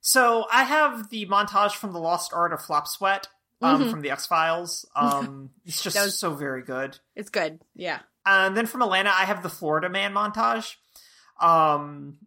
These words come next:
Speaker 1: because it's also very good and just, it's so accurate.
Speaker 2: Mm-hmm.
Speaker 1: Um, so those were my two choices for montage. What about you?
Speaker 2: Um, I have Come Away With Me from the end of the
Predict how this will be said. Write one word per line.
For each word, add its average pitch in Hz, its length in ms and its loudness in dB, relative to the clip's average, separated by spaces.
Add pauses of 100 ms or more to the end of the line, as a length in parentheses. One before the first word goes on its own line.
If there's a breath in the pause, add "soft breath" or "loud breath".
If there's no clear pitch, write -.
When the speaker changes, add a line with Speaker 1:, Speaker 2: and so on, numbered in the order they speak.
(120)
Speaker 1:
because 147 560 -2
it's - 320 -6
also 170 300 0
very 147 280 -2
good 143 280 -2
and 135 280 -8 (220)
just, - 460 -6
it's - 200 -6
so 165 600 -2
accurate. 143 680 -6 (140)
Speaker 2:
Mm-hmm. 208 480 -2
Speaker 1:
Um, 160 680 4
so 180 240 2
those 220 220 6
were 214 80 -4
my 202 120 4
two 180 140 -8
choices 160 340 -6
for 160 140 -10
montage. 139 420 -4
What 147 120 -8
about 135 200 -6
you? 120 180 -14 (520 loud breath)
Speaker 2:
Um, 240 300 4
I 262 140 2
have 277 440 2
Come 277 160 -4
Away 247 160 2
With 277 160 -2
Me 381 240 -4 (160)
from 269 220 -2
the 240 120 2
end 233 220 2
of 214 140 -2
the 220 180 0